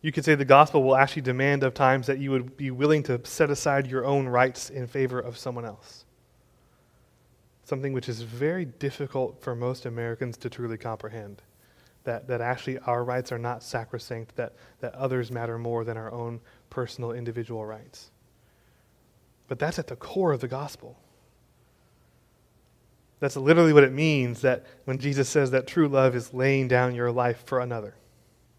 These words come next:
that you're willing to give up anything for the love of your neighbor,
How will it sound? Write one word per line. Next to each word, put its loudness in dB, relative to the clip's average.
that -12
you're -8
willing 0
to -2
give -2
up -2
anything -8
for -8
the -2
love -4
of -8
your -10
neighbor, -14